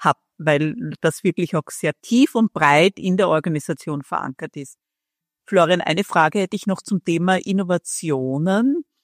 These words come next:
weil ja Risiken, Versicherungsrisiken sich ja auch, äh, ständig verändern mit den gesellschaftlichen und auch technologischen Entwicklungen.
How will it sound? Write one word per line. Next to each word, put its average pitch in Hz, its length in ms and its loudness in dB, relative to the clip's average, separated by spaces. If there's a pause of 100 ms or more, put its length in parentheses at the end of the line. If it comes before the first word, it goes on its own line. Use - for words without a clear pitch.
(460)
weil 165 360 2
ja 165 260 2 (100)
Risiken, 214 880 2
Versicherungsrisiken 190 1200 -2
sich - 320 -8
ja 170 180 0
auch, 165 380 -2
äh, 160 200 -2
ständig 165 600 -2
verändern 196 880 4
mit 185 220 0
den 165 120 0
gesellschaftlichen 175 920 -2
und 165 140 4
auch 160 100 -2
technologischen 160 800 0
Entwicklungen. 185 680 2